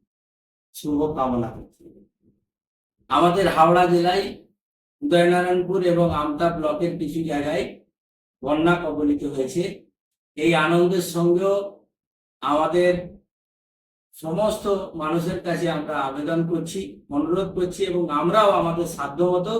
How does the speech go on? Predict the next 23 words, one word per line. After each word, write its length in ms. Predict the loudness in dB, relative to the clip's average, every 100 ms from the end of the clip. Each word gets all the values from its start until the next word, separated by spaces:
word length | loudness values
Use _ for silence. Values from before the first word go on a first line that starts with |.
| -6 -14 _ _ _ -8
এই 300 | -4 -4 -4
বন্যা 600 | -4 -4 -2 -2 -4 -6
কবলিত 420 | -6 -4 -4 -6 -4
মানুষদের 520 | -4 -4 -6 -6 -8
পাশে 280 | -10 -12 -12
থাকার 280 | -12 -12 -12 -14
চেষ্টা 280 | -14 -14 -12
করছি। 520 | -10 -8 -10 -12 _ -20 _ -6
আপনারাও 520 | -4 -2 0 0 -2
তাদের 280 | -4 -6 -6 -8
পাশে 220 | -10 -10
থাকবেন। 520 | -10 -8 -4 -6 -6 -14 _
এই 100 | -2
বাঙালির 460 | 4 4 4 2 0
সর্বশ্রেষ্ঠ 720 | 0 0 0 -2 -2 -4 -4 -2 -2 -2 -8 _ -8
দুর্গা 340 | -2 2 6 6
উৎসব 420 | 6 4 0 0 -2 -14 _ _ _ -2
বর্তমানে 600 | -2 0 0 2 2 0 -4 -4
হেরিটেজ 560 | -4 -4 2 2 2 -2 -10 _ _ _ _ -20
সম্মান 480 | -4 0 2 2 0 -4 -12
স্বীকৃতি 500 | -8 -8 0 0 2 2
পেয়েছে 380 | 4 4 0 -6 -10 -20 _ _ _
এবং 240 | -8 0